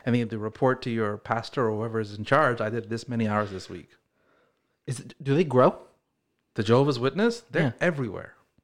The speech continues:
Speaker 2: Like, do they regu-, I wanna know statistics of, like, how the, how
Speaker 1: And you
Speaker 2: people join and how
Speaker 1: you have
Speaker 2: many
Speaker 1: to look
Speaker 2: people
Speaker 1: them up,
Speaker 2: join.
Speaker 1: but they're, they're everywhere.
Speaker 2: Yeah.
Speaker 1: I mean, I was walking down on Wall Street to a client site, and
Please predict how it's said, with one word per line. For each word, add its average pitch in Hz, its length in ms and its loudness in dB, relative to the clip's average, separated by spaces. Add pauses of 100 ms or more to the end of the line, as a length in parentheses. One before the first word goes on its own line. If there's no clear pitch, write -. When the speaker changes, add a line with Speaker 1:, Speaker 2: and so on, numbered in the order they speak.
(540)
Speaker 2:
Like, 123 160 4
do 135 100 6
they 139 200 8
regu-, 131 340 4
I 131 140 2
wanna 190 200 4
know 180 160 4
statistics 127 680 -2
of, 107 80 -4
like, 104 180 -2
how 113 240 0
the, 107 160 -2
how 117 140 2
Speaker 1:
And 113 100 -2
you 123 60 0
Speaker 2:
people 117 160 0
join 107 640 0
and 104 120 -4
how 104 100 -4
Speaker 1:
you 107 60 0
have 110 100 0
Speaker 2:
many - 20 0
Speaker 1:
to 117 60 -2 (100)
look 123 80 -2
Speaker 2:
people 107 140 -2
Speaker 1:
them 107 60 -2
up, 104 120 0
Speaker 2:
join. 101 100 -6 (180)
Speaker 1:
but 101 200 -6
they're, 151 320 0
they're 135 200 -6
everywhere. 110 500 -6 (680)
Speaker 2:
Yeah. 110 280 -6 (200)
Speaker 1:
I 123 60 -4
mean, 120 160 2
I 123 80 2
was 135 180 2
walking 127 380 0
down 117 260 0
on 101 320 -8
Wall 113 200 2
Street 104 340 -10
to 98 300 -4
a 101 120 -10
client 113 380 0
site, 95 280 -8 (640)
and 107 680 -4